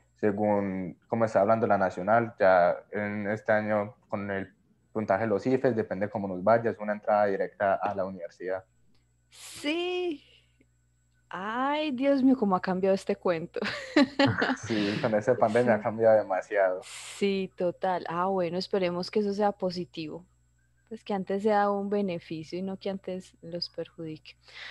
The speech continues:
Speaker 2: Ah, listo. Y Dani, ¿tú qué escuchas?
Speaker 1: No, yo escucho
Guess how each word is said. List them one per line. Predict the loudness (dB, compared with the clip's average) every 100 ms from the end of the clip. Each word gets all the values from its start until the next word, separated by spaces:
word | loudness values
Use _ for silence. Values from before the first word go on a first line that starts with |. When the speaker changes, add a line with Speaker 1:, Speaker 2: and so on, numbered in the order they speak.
| -18 _
Speaker 2:
Ah, | -6 -4
listo. | -4 -6 0 4
Y | 6
Dani, | 4 0 -4
¿tú | -6 -2
qué | -2
escuchas? | -2 -8 -10 -8 -4 -4 -6 -16 _ _ _ _ _ _ _ _ -20 -20 _ _
Speaker 1:
No, | -6 2 4 4
yo | 2
escucho | -2 -4 2 4 4 2